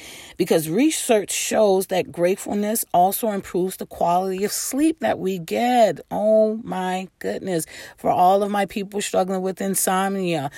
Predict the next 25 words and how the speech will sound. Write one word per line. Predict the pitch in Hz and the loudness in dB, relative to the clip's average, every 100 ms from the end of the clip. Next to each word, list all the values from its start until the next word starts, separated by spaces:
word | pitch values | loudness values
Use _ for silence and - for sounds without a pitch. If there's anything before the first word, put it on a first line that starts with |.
| - | -14
for | - 165 | -2 4
all | 170 190 | 6 6
of | |
my | 196 190 | 2 -4
people | - 196 190 | -4 -6 -4
struggling | - 185 185 190 185 175 | -4 2 2 0 -4 -2
with | 175 175 | -4 -2
not | 175 180 175 | -2 -2 -2
being | 180 185 175 | -2 0 0
able | 180 170 | -2 -4
to | 170 | -4
stay | - - 175 175 | -4 -2 0 0
as-, | 170 165 - | -2 -4 -4
asleep, | 156 156 - - 196 185 _ - - - - | -2 0 -2 -2 -2 -4 _ -20 -20 -14 -2
uh, | 160 156 160 | 0 0 0
the | 151 | 0
entire | 160 151 - 170 170 151 | 0 0 -2 2 4 2
night, | 156 185 160 - | 0 0 0 2
or | 147 139 143 - - | 4 4 0 -6 -16
for | - 151 | -4 2
those | 156 170 | 4 2
that | 175 151 | 0 -2
struggle | - - 170 196 175 139 | -4 0 2 4 4 2
with, | 143 143 131 - | 2 0 0 -6
um, | 127 127 135 - - 131 | -4 -2 -4 -6 -12 -14